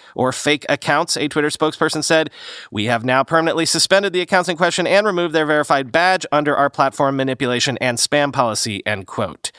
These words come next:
While questions remain, Alex Stamos, Facebook's former chief security officer, suggested that the verification could have been an inside job. Quote, "You might have a malicious or bribed insider"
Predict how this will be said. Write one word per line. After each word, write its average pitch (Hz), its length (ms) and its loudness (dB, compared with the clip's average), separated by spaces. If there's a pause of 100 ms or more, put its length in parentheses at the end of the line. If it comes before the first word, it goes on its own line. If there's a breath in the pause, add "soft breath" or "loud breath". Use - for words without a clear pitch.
(380 loud breath)
While 160 200 2
questions 302 380 -2
remain, 214 280 2
Alex 208 360 2
Stamos, 190 360 2
Facebook's 156 640 0
former 156 400 2 (160)
chief 175 240 2
security 180 380 0
officer, 143 320 0
suggested 151 480 0
that 160 140 2
the 143 100 -2
verification 185 600 0
could 214 220 -2
have 190 180 0
been 170 300 2 (320 loud breath)
an 165 220 4
inside 135 500 0
job. 139 380 2
Quote, 117 320 -4 (320 loud breath)
"You 120 120 0
might 151 220 2
have 151 220 2
a 151 100 0
malicious 151 480 0
or 143 160 2
bribed 135 480 2
insider" 165 640 2